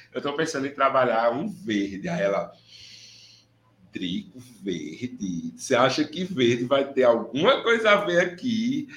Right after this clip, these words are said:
Aí eu disse, "Acho que sim, vamos tentar." E aí, quando a gente fez os primeiros testes com verde,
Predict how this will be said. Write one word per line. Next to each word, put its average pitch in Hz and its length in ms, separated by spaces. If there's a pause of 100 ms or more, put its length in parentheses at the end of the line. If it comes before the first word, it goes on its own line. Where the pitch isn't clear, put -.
(200)
Aí 127 180
eu 135 60
disse, 135 340
"Acho 151 340
que 190 100
sim, 254 340
vamos - 320
tentar." 127 600
E 135 120
aí, 147 220
quando 175 360
a 165 60
gente 147 300
fez 127 540
os - 120
primeiros 117 520
testes - 500
com 120 200
verde, 104 520